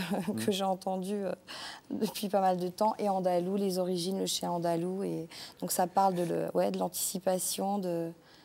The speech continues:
Speaker 1: et, euh,
Speaker 2: Dans, dans la, dans la réponse que vous venez de me donner, il y a tout de suite, euh, deux choses évidentes qui sont la crudité du propos,
Speaker 1: Mhm.
Speaker 2: euh, donc aussi une crudité dans, dans la mise en scène,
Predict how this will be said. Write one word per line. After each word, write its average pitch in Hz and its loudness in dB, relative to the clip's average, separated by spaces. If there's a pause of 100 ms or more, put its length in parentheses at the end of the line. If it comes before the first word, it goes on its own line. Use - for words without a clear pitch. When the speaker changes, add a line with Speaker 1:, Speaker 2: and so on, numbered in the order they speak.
(680)
Speaker 1:
et, 170 -6 (520)
euh, - -2 (420)
Speaker 2:
Dans, 139 4
dans 135 6
la, 123 4
dans 113 0
la 120 4
réponse 123 2
que - -6
vous 110 -2
venez 110 2
de 110 4
me 104 4
donner, 123 4
il 117 2
y 107 2
a 107 2
tout - -10
de 113 -6
suite, - -2 (160)
euh, 98 2 (1200)
deux 117 4
choses 113 4
évidentes 123 2
qui - -4
sont - 0
la 104 4
crudité 110 0
du 98 0
propos, 127 -4 (160)
Speaker 1:
Mhm. 196 -2 (340)
Speaker 2:
euh, 101 2
donc 104 4
aussi 113 2
une 110 6
crudité 113 2
dans, 95 0
dans 95 -4
la 101 2
mise 98 2
en 98 0
scène, 143 2